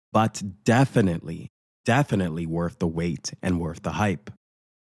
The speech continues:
Evernode hosts will receive an airdrop of considerable size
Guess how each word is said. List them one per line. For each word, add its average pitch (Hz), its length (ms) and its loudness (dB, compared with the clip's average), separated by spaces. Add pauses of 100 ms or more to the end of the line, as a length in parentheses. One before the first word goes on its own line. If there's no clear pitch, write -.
(160)
Evernode 127 400 8
hosts 113 400 4
will 110 160 4
receive 104 480 2
an 95 160 2
airdrop 92 640 0 (280)
of - 180 -4
considerable 110 720 4
size 95 720 2